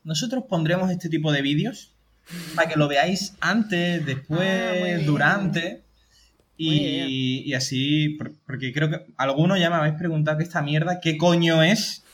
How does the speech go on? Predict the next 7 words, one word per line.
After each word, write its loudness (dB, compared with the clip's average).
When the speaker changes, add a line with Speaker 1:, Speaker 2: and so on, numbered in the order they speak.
Speaker 2:
<laughs> -6
Speaker 1:
Podréis 4
ser 2
testigos 0
de -6
la -2
basura. -6